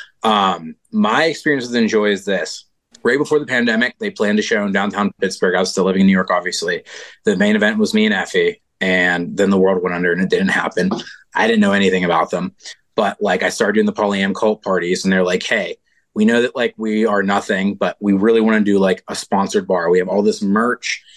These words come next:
and, like, we'll sell drinks at the, at your backyard shows, and we'll just, like, get our name out like that." So, like, literally at the Polly M cult parties, you'll see it in the background. It says the Enjoy Wrestling Bar.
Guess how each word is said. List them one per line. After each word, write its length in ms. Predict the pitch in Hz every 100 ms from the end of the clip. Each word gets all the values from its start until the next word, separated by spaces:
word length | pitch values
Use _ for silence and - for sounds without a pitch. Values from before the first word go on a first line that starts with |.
| -
and, 100 | 98
like, 140 | 87 -
we'll 140 | 101
sell 240 | - 90 95
drinks 440 | 101 101 113 -
at 200 | 104 -
the, 200 | 98 98 135
at 160 | 92
your 240 | 98 98 - _ -
backyard 440 | 104 107 117 107
shows, 420 | - 107 104 101
and 120 | 104 98
we'll 100 | 92
just, 220 | 92 104
like, 180 | 90 80
get 160 | 95
our 80 | 98
name 180 | 95 95
out 120 | 92
like 140 | 87
that." 180 | - 87
So, 260 | 101 101 110
like, 200 | 110 107
literally 380 | 117 123 120 123
at 180 | 104 -
the 80 | 98
Polly 260 | 120 117
M 100 | 110
cult 200 | 113 107
parties, 260 | 113 101 92
you'll 100 | 95
see 200 | - 113
it 60 | 107
in 60 |
the 60 | 95
background. 580 | 95 98 95 82 80 - - _ _ 110
It 60 |
says 280 | - 110 92
the 140 | 98
Enjoy 340 | 95 95 98 101
Wrestling 480 | 92 90 - 87 87
Bar. 380 | 87 64 -